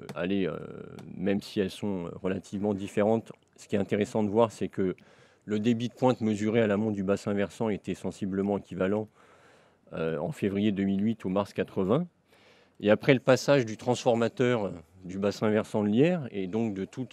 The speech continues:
de tout ce jeu d'échange entre, euh, le, euh, les eaux souterraines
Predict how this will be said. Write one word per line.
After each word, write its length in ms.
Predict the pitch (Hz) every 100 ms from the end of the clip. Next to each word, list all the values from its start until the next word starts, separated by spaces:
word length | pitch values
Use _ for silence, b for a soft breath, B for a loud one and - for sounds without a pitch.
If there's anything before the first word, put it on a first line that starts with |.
| -
de 160 | 101
tout 240 | 98 - 135
ce 240 | - 117
jeu 300 | 104 131 135 b b b b
d'échange 640 | - 117 113 - 135 127 95
entre, 400 | 104 101 - 113
euh, 440 | 117 110 87 85
le, 540 | 87 85 82 78 76 - B B B B _
euh, 320 | 78 73 67 76
les 180 | 101
eaux 80 | 110
souterraines 640 | 113 107 110 104 113 110